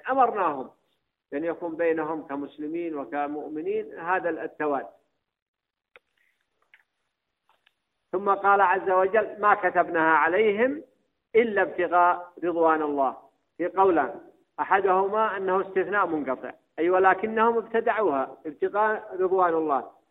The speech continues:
ابتدعوا الرهبانية. هم، إحنا ما أمرناهم بها ولا، آه، أرسلناها أو وضحناها لهم، لكن هم ابتدعوها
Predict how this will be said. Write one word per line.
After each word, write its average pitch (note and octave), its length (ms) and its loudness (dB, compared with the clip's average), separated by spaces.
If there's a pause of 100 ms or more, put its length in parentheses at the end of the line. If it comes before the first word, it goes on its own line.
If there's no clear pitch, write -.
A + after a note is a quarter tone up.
(300)
ابتدعوا F3+ 440 -2
الرهبانية. E3 840 -2 (640)
هم، A3+ 180 4 (280)
إحنا F3 200 -6
ما F#3+ 220 2
أمرناهم D3 500 -2
بها D#3 440 -2 (180)
ولا، E3+ 680 2
آه، D#3 880 -4 (140)
أرسلناها D#3+ 580 -2
أو D#3 240 -4 (440)
وضحناها D#3 680 0
لهم، G3+ 240 0 (340)
لكن F#3 280 0
هم A3+ 200 4
ابتدعوها F3 840 0